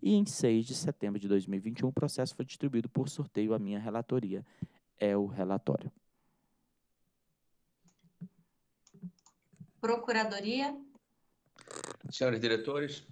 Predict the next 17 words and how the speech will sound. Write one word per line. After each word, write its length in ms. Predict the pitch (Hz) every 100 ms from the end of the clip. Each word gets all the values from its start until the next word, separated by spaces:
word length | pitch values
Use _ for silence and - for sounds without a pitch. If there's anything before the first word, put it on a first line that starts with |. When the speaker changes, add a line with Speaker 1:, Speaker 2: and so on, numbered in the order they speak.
| -
Speaker 3:
a 280 | 123 113
Procuradoria 680 | 104 117 113 117 110 107 104
não 200 | 101 107
emitiu 280 | 107 101 104
parecer 480 | 107 101 - 110 110
no 80 | 107
processo 360 | 104 - 87
específico 720 | - 95 - - 127 127 -
e 60 | 113
me 100 | 120
parece 440 | 120 101 101 -
não 180 | 107 104
haver 420 | 98 92 98 95
nenhuma 260 | 95 95 98
questão 300 | 98 - 92
jurídica 380 | 92 92 - -
controvertida. 800 | 104 101 95 90 - - -